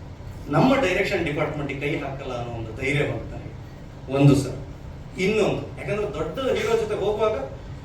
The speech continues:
"ನಾ ಮಾಡಲ್ಲ ಸರ್" ಅಂತ ಹೀರೋ ಜೊತೆ ನಾನು ಡೈರೆಕ್ಷನ್ ಮಾಡಲ್ಲ. ಯಾಕಂದ್ರೆ ನನ್ನ ಯೋಚನೆ, ನನ್ನ ಕಲ್ಪನೆ, ಯಾಕಂದ್ರೆ ಎಲ್ಲರೂ ಅವ್ರದ್ದೇ ಆದ ಒಂದು ಸರ್ವಿಸ್ ಇರುತ್ತೆ, ಆದ್ರೆ ಆ ಕಥೆಯಲ್ಲಿ ನಮ್ಮ ಸರ್ವಿಸ್ ಜಾಸ್ತಿ ಇರುತ್ತೆ.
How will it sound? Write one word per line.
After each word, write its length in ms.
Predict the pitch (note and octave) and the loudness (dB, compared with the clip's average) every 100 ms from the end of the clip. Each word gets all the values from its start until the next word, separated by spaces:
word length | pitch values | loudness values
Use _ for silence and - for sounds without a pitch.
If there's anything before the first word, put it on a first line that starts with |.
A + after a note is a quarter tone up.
| - | -2
"ನಾ 160 | F#3 B3 | 4 6
ಮಾಡಲ್ಲ 380 | A3+ A#3 B3 A3 | 8 8 8 6
ಸರ್" 320 | G#3+ - - | 2 0 -4
ಅಂತ 160 | E3 F3+ | -2 0
ಹೀರೋ 200 | E3+ E3 | 0 0
ಜೊತೆ 240 | D#3+ F#3 | -2 -4
ನಾನು 200 | D#3 C3 | -2 -2
ಡೈರೆಕ್ಷನ್ 380 | C3 C#3+ C#3 B2+ | -2 -4 -4 -6
ಮಾಡಲ್ಲ. 280 | A#2 A2 - - - - - - - - - | -6 -8 -10 -12 -12 -12 -12 -12 -12 -12 -4
ಯಾಕಂದ್ರೆ 300 | D3+ G#3+ F3 | 0 2 2
ನನ್ನ 260 | D#3+ A#3 - | 2 2 4
ಯೋಚನೆ, 600 | E3+ F#3 - D3+ - C3 - - | 4 2 0 -4 -4 -6 -10 -4
ನನ್ನ 160 | F3 A#3+ A#3+ | 0 0 2
ಕಲ್ಪನೆ, 680 | F3 - F#3 D#3 B2+ - - - - | 2 2 0 -2 -4 -6 -10 -10 -4
ಯಾಕಂದ್ರೆ 340 | E3 E3+ A#3+ G#3+ | -2 0 0 -2
ಎಲ್ಲರೂ 800 | - B2+ C#4+ E4 E4+ D#4 - - | -2 -4 -4 0 2 2 -2 -2
ಅವ್ರದ್ದೇ 280 | G3+ A#3+ B3+ | 2 2 6
ಆದ 120 | A#3 | 6
ಒಂದು 240 | A#3 G#3 - | 4 0 0
ಸರ್ವಿಸ್ 340 | F#3+ G3 - | 0 0 0
ಇರುತ್ತೆ, 640 | G3 E3 - C#3+ - - - | 0 0 -4 -6 -8 -10 -6
ಆದ್ರೆ 160 | C#3+ | -2
ಆ 120 | C3+ C3+ | 0 0
ಕಥೆಯಲ್ಲಿ 400 | F#3+ B3 A#3+ F3+ | -2 0 2 2
ನಮ್ಮ 200 | E3+ F3 | 0 -2
ಸರ್ವಿಸ್ 320 | D3 D3 C3 | -2 -4 -4
ಜಾಸ್ತಿ 300 | B2 - C#3 | -4 -6 -8
ಇರುತ್ತೆ. 320 | - - | -8 -10